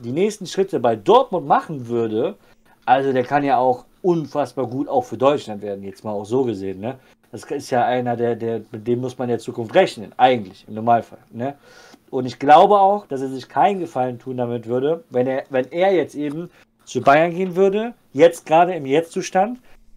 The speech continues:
weil Lewandowski, das ist jetzt nämlich eine große Frage, wenn Lewandowski bleibt, wird er nicht spielen.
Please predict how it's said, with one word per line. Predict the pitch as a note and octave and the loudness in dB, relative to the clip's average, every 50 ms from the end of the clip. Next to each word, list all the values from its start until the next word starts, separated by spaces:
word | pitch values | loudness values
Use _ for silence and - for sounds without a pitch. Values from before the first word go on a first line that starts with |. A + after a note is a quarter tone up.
| - - | -8 2
weil | B2 C#3 D#3 F3+ G3 G#3 A3+ B3 - _ _ - | 4 6 6 6 6 4 2 -2 -10 _ _ -6
Lewandowski, | C3 C3+ D#3 C#3+ D#3+ D#3+ D3+ F#3+ G#3 G3+ - - G#3 G#3+ A3 A3+ - - | -2 -2 2 4 2 4 4 2 -2 -2 -4 -8 -6 -6 -6 -6 -8 -6
das | F3 C3+ | -2 0
ist | D3+ D#3 | 0 0
jetzt | D#3 D#3+ - - | 0 -2 -10 -10
nämlich | D#3+ D3 | -12 -8
eine | D#3 D#3+ | -4 -2
große | F3+ E3 D#3+ | -4 -4 -2
Frage, | - - F3 E3 C3 G#2+ F#2+ - - | 0 2 2 2 2 0 -4 -8 -6
wenn | - A#2+ C3 | -4 -2 0
Lewandowski | C#3+ D3 C#3 C3 E3 D3 - - D#3+ | 0 0 4 4 4 4 4 -4 -6
bleibt, | C3+ B2+ D#3+ G3 B3 B3+ - _ - B2+ | 0 4 4 4 4 4 0 _ -6 -2
wird | C#3+ E3 E3 | 0 2 2
er | E3+ | 0
nicht | D#3 D3+ - | -2 -2 -8
spielen. | - - C3 A#2 G#2 F2+ | -10 -8 -6 -6 -6 -6